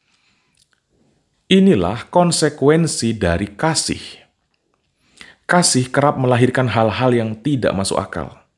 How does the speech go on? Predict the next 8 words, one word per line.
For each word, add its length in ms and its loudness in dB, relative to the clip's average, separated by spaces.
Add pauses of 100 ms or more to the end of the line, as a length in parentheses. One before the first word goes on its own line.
(1700)
Hal-hal 400 2
yang 160 2
di 160 2
luar 320 2
dugaan, 480 -2
hal-hal 320 -2
yang 240 -2
mencengangkan. 960 -4